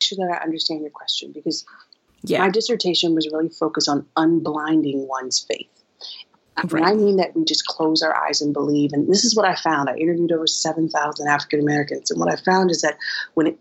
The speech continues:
Speaker 1: just about anyone was faced with an, a life uncertainty or a financial
Speaker 2: Uh-huh.
Speaker 1: uncertainty, they closed their eyes and they believed in something,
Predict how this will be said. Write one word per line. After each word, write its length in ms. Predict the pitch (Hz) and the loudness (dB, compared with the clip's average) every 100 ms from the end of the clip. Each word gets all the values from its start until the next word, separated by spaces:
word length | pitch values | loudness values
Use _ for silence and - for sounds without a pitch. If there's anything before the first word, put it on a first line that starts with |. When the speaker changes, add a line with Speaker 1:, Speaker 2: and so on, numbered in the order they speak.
| - | -2
Speaker 1:
just 220 | 160 202 214 | 0 2 4
about 220 | 185 175 | 4 4
anyone 400 | 180 214 151 135 | 4 4 4 0
was 160 | 143 - | -2 -2
faced 520 | 156 151 151 - - - - | 0 0 0 -4 -10 -16 -4
with 160 | 151 147 | 0 2
an, 160 | 139 - | 0 0
a 100 | 147 | 0
life 340 | 139 160 190 190 - | 2 4 2 2 0
uncertainty 840 | 175 170 170 - 180 190 202 214 | 2 2 2 2 0 0 -2 -2
or 160 | 156 143 | 0 0
a 60 | |
financial 540 | 143 147 156 202 214 - | 2 4 4 4 4 0
Speaker 2:
Uh-huh. 160 | - | -2
Speaker 1:
uncertainty, 680 | 139 - - - 185 - 190 - - - _ | -4 -4 -6 -6 -8 -8 -8 -12 -16 -20 _
they 120 | 202 | 2
closed 320 | 214 262 277 214 | 2 2 2 2
their 100 | 190 | 2
eyes 220 | 185 175 | 2 2
and 80 | 170 | 2
they 60 | |
believed 340 | 156 156 160 147 | 2 2 2 2
in 80 | |
something, 520 | 139 - 156 113 - | 2 2 0 -2 -10